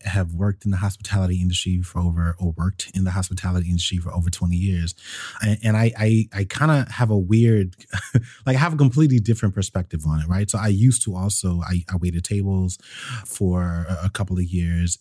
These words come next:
And I think I, I kinda have a belief where it's, like, a little bit of a combination of both.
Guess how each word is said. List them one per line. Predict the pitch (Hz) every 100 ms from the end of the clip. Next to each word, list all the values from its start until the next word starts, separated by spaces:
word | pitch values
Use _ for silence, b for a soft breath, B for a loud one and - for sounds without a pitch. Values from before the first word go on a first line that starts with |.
| -
And | 90 87 85 85 87
I | 90 113
think | 107 151 143 -
I, | 113
I | 117
kinda | - 131 104
have | 107 110 95
a | 90 85
belief | 92 95 98 -
where | 87
it's, | 87
like, | 92 -
a |
little | 87 82
bit | 82
of | 80
a |
combination | - 85 82 80 85 - 82
of | -
both. | 85 87 135